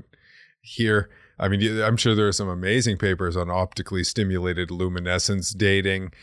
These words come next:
uh, for very old sediments. Um, I don't know that literature. It's not something we work with, so you wouldn't expect to find it on this podcast. If, if you're,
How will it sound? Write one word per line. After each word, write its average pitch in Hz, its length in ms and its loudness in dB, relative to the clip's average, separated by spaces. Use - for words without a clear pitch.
uh, 87 240 -2
for 85 220 -4
very 95 480 2
old 95 380 2
sediments. 95 840 0
Um, 80 680 -8
I 104 140 4
don't 95 240 0
know 107 160 2
that 110 240 2
literature. 110 640 2
It's 98 140 0
not 98 140 -2
something 90 260 -6
we 98 200 0
work 95 360 0
with, 113 160 4
so 104 140 4
you 95 200 2
wouldn't 95 240 -2
expect 98 460 -2
to 101 100 -2
find 104 320 0
it 107 80 2
on 104 120 2
this 104 120 0
podcast. 113 400 2
If, 113 160 -2
if 131 140 2
you're, 139 240 4